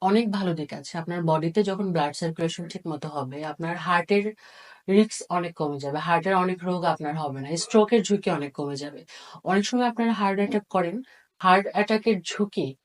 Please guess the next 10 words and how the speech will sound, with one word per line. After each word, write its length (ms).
অনেক 280
বেশি 220
কমে 260
যায়। 200
বডিতে 360
অক্সিজেন 440
লেভেলটা 380
যখন 340
বাড়ে, 380
তখন 400